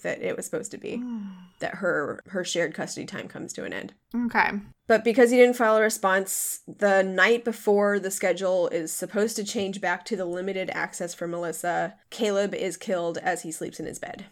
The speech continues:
Speaker 1: His body was found, word spread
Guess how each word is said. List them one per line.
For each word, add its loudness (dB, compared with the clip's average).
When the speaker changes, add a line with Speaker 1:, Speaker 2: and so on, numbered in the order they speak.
Speaker 1:
His -2
body 2
was 0
found, -2
word -4
spread -2